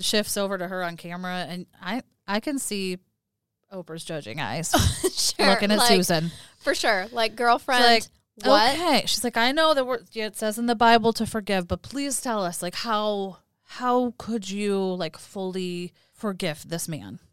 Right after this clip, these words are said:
Speaker 1: And, uh, <laughs> even Oprah,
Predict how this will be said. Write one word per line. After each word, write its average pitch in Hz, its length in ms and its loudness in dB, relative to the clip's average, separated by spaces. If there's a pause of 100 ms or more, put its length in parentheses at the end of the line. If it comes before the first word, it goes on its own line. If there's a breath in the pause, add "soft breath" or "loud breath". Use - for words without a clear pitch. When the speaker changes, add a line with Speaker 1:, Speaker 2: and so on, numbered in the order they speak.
Speaker 1:
And, 196 340 -2
uh, 180 240 0 (480 loud breath)
<laughs> - 680 -8
even 311 260 4
Oprah, 196 460 4